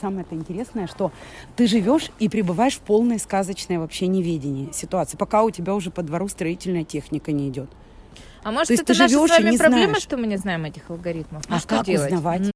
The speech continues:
Speaker 2: смотреть карты, э, смотреть статус земли,
Speaker 1: Ой.
Speaker 2: Росреестр.
Speaker 1: Вот, вот это другое дело. Да как, как? То есть надо вообще за-, как бы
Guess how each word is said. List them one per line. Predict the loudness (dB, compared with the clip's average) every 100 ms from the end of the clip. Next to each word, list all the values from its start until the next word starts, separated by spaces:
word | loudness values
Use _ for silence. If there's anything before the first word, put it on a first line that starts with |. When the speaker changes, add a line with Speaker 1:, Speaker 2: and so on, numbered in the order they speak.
| -6
Speaker 2:
смотреть | -6 -4 -4 -6 -4
карты, | 0 0 0 -4 -4 -2 -6 -10 -16 -6
э, | -2 -2 -2
смотреть | -4 -8 -4 -6 -6
статус | -4 -4 -4 -6
земли, | -4 -2 -2 -2 -4 -4 -4 2
Speaker 1:
Ой. | 2
Speaker 2:
Росреестр. | 2 0 -2 0 0 0 -4 -8 -6 -8 -2
Speaker 1:
Вот, | 4 8 8 4 -6
вот | -4 -4
это | -2 -2
другое | -2 -4 -6
дело. | -6 -4
Да | -4
как, | -2 0
как? | -2 -2
То | -4
есть | -2
надо | 0 2 0
вообще | -2 -2 0 0 -2 -16 -20 -20 -18 -8
за-, | 2 4 4
как | 2 4
бы | 4